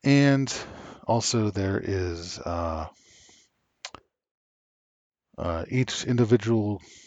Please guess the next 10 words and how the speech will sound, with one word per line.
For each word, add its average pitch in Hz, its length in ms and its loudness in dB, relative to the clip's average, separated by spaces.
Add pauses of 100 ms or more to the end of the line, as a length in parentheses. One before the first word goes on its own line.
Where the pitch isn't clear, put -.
(100)
version 110 560 4
of 95 80 2
a 95 60 -4
game, 87 520 -6 (120)
P 104 100 -6
S 95 100 -4
four, 98 160 -2
P 104 120 -6
S 90 100 -6
five 85 600 -4